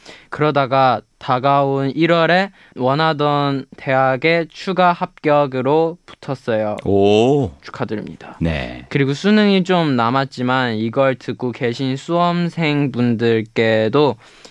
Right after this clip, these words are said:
Speaker 1: 진심을 다하는 자에게 기회는 늦게라도 꼭 찾아온다는 말 해주고 싶네요.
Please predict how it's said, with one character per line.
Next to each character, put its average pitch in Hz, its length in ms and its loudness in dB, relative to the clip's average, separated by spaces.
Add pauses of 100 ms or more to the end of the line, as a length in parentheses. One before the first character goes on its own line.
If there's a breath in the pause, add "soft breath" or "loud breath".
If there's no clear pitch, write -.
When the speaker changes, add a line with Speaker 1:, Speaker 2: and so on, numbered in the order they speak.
Speaker 1:
진심을 156 640 2
다하는 131 800 0
자에게 120 680 0 (320 loud breath)
기회는 139 640 0
늦게라도 120 880 2
꼭 143 240 -2
찾아온다는 123 880 0
말 110 240 0
해주고 127 380 0
싶네요. 104 360 -6